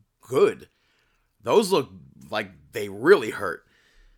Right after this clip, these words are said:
So Danhausen in this, uh, is not in the match, but he gets involved and cheats right in front of the referee's eyes. The referee does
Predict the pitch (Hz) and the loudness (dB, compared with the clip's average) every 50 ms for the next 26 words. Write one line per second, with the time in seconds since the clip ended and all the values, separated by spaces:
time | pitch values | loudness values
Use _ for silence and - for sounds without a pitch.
0 | _ _ - - 151 147 143 139 147 143 - 127 123 190 214 247 254 233 226 214 | _ _ -2 0 2 4 4 4 2 2 0 -2 2 4 4 4 6 4 4 4
1 | 220 220 190 196 214 208 208 165 196 202 202 202 214 214 196 - - - - - | 4 4 4 2 0 0 0 -2 -2 0 4 6 6 6 6 2 -6 -12 -10 -6
2 | - 139 143 139 139 135 139 135 110 107 139 135 113 127 135 120 113 135 170 226 | -4 -2 -2 0 0 -2 -2 -4 -4 -4 -4 -4 -4 -4 -6 -4 0 2 4 4
3 | 262 254 247 220 190 190 190 208 226 - - - 180 180 175 143 131 185 202 196 | 4 4 2 0 0 0 0 -2 -2 -4 -4 -4 -4 -4 -4 -2 -2 -2 -2 -2
4 | - 208 202 175 131 117 139 139 180 196 185 143 123 135 135 131 - - - 208 | -2 -4 -4 -4 -2 -2 -2 0 2 2 2 2 0 0 -4 -4 -4 -6 -4 -2
5 | 262 277 - - 139 156 175 208 214 175 - 214 196 196 180 180 175 180 175 - | -2 -2 -2 -4 -4 -2 -2 -2 -2 -2 0 0 0 0 0 2 2 2 0 0
6 | 175 175 170 175 160 123 139 127 120 120 135 135 135 110 117 127 139 156 165 - | -2 -4 -4 -4 -4 -4 -4 -4 -2 -2 -2 -2 -2 -4 -4 -2 0 0 0 0
7 | 190 190 185 170 180 165 147 | 0 0 2 2 0 0 -2